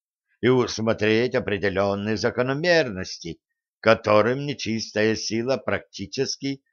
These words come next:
всегда подчиняется. Есть закономерности, есть,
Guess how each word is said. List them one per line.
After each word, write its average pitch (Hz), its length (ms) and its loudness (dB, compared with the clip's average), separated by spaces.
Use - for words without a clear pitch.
всегда 107 600 2
подчиняется. 117 1300 -6
Есть 156 640 4
закономерности, 101 1120 0
есть, 113 760 0